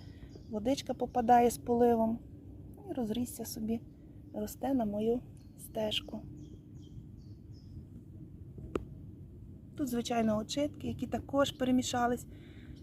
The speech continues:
різні види очитки седуми. Компанію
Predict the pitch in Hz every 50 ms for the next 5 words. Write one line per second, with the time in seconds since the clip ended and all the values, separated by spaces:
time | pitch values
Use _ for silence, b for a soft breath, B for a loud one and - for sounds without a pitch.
0 | B - - 254 254 240 254 247 240 233 247 247 233 220 233 233 233 - 247 240
1 | 240 - 247 220 - 240 233 233 220 226 226 220 226 226 233 - - - - -
2 | - - - - - - - - - - - - - - - - - - - -
3 | - - - - - - - - - - - - - 240 233 - - 233 226 220
4 | 220 220 214 202 - 220